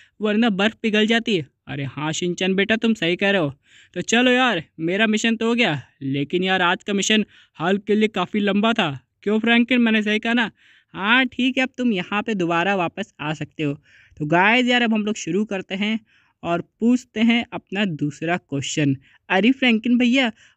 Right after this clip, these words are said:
वो तीसरा क्वेश्चन होने वाला है। अरे हाँ यार शिनचैन, मुझे पता है। तो चलो यार, अभी तुम लोग को मुझे ये कमेंट करके बताना है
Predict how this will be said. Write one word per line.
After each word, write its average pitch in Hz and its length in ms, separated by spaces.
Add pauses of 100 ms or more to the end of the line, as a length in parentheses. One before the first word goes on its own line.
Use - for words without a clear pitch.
वो 240 100
तीसरा 220 460
क्वेश्चन 262 360
होने 254 200
वाला 254 220
है। 147 200 (140)
अरे 147 240
हाँ 139 340
यार 165 180
शिनचैन, 170 400
मुझे 175 260
पता 170 260
है। 156 160 (460)
तो 247 60
चलो 262 320
यार, 254 240
अभी 240 220
तुम 226 220
लोग 220 140
को 220 100
मुझे 208 280
ये 165 380
कमेंट 165 460
करके 156 320
बताना 143 580
है 143 340